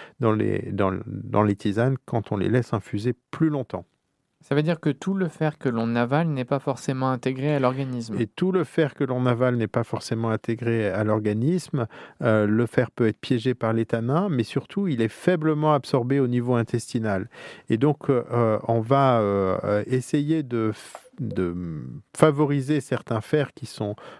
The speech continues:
Speaker 1: mieux absorbés, euh, qu'on appelle, euh, les, le fer héminique, qu'on va trouver principalement dans, euh,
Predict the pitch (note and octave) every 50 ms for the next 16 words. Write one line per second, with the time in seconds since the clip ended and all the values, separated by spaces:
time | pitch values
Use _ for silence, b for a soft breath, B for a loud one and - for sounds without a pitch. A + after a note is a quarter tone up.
0 | B B - G#2 G#2 G#2+ A2+ B2 C#3 E3+ F3+ D3+ - D3 B2+ - - B2 A2 G#2
1 | G2 G#2+ C3 E3 G3+ A#3 B B B B B B B C3 A#2+ A2+ A#2 - - -
2 | D#3 D3 D3 C#3+ C3 - - D#3 D#3 D#3 C#3+ C3 A#2+ G#2+ G#2+ A2 G#2+ G#2+ G#2 G#2
3 | G2+ G#2 G#2+ G#2+ G#2 G2+ G2+ G2 G2 G2 G#2 G#2+ G#2+ - - - C#3+ C3 B2+ C3
4 | A#2 A2 G#2+ - - - - - D#3+ D#3+ D#3 D3 C#3+ C3+ C3 D3+ F#3 - - -
5 | B2+ A2+ A2+ A2+ - - - B2 A#2 B2+ A#2+ - - - A#2+ - - - B2+ -
6 | A#2+ A2+ A2 A#2+ C3 C#3 C3+ A#2 G#2+ G2 G2 G2 G#2 G2 F#2+ F#2 F2+